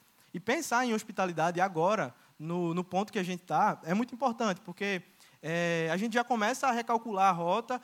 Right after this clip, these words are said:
começa a preencher as lacunas e colocar a hospitalidade num lugar realmente fundamental da nossa vida. Começar a entender que a nossa casa não é simplesmente nossa, mas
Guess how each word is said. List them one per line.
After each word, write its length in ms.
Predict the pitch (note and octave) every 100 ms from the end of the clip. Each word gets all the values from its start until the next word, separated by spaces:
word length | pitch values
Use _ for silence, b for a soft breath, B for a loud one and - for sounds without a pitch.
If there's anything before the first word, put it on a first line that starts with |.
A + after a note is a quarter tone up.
| B
começa 340 | - F#3+ G3+ A3+
a 40 |
preencher 340 | G#3+ A3 A3
as 140 | G3+ G3
lacunas 600 | F#3+ F#3+ F#3 G3+ A#3 - B B
e 280 | G#3 A#3+ B3+
colocar 380 | B3 B3 C4+ B3+
a 40 | B3
hospitalidade 680 | B3+ - A#3+ F#3 G3+ B3 G#3+
num 180 | A3
lugar 300 | A#3+ F#3 G3+
realmente 420 | A#3 A#3+ G3+ A3+ A3+
fundamental 520 | B3 C4 D4 D#4 A3
da 100 | A3+
nossa 240 | A#3 D#4+
vida. 340 | C4 G#3 C3 B2 _ _ _ _ _ _ _ _ _ _
Começar 680 | - G3 A3 A3 A#3+ C#4 E3+
a 100 | F#3+
entender 560 | A#3 B3 A3 F3 G#3 B3
que 300 | A#3 A3+ E3+
a 120 | D#3+
nossa 320 | F#3 A#3 B3+ A#3
casa 420 | F3+ G3 A#3+ G3+
não 180 | G#3+ B3+
é 40 |
simplesmente 680 | B3 C4 C4 G3+ G#3+ A3 A#3+
nossa, 400 | A#3+ F#3+ E3 E3
mas 320 | E3+ F#3+